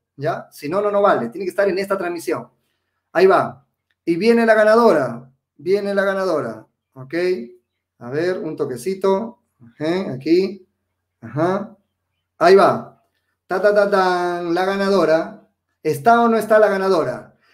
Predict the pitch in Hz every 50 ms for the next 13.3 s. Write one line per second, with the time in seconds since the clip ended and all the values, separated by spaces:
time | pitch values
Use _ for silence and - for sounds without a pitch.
0 | _ _ - 165 170 180 190 214 240 240 247 247 254 247 226 233 - - - 233
1 | 254 254 247 240 233 240 233 233 240 247 247 247 240 233 247 240 240 233 - 262
2 | 262 247 220 185 160 147 139 - - - - - - 202 226 233 226 196 196 208
3 | 220 220 208 208 185 165 - 214 214 214 208 214 208 208 208 208 202 202 202 202
4 | 208 208 208 202 - _ _ _ _ _ _ _ _ - 147 165 190 196 202 202
5 | 202 196 196 202 196 180 - - 185 175 175 185 190 202 - - - _ _ _
6 | _ _ _ _ _ _ _ _ _ 147 151 165 180 170 175 180 175 175 175 170
7 | - - _ _ _ _ _ _ _ _ _ - 165 180 196 220 247 233 226 247
8 | 233 233 226 226 226 220 - - 170 156 156 170 165 170 180 202 208 214 214 214
9 | - - - 175 151 156 185 208 233 247 233 - - - 127 120 - - - _
10 | _ _ 214 233 226 226 180 180 196 202 208 208 208 185 165 156 139 - 214 214
11 | 202 190 - - 165 143 139 139 175 196 202 202 202 160 143 151 202 202 202 208
12 | 196 202 - - 143 139 180 190 185 190 202 202 202 196 - _ - 143 135 135
13 | 180 202 196 196 202 -